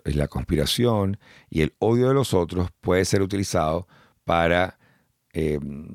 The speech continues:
manejar y ganar po-, eh, carreras políticas y accidentalmente, eh, esas cosas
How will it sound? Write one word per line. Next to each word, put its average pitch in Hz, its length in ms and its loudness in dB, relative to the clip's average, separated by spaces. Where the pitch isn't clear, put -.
manejar 87 680 0
y 92 100 -4
ganar 78 380 0
po-, - 200 -6
eh, 82 220 0
carreras 82 360 0
políticas 92 680 -2
y 120 140 2
accidentalmente, 107 1120 0
eh, 85 580 2
esas 98 300 0
cosas 107 440 -2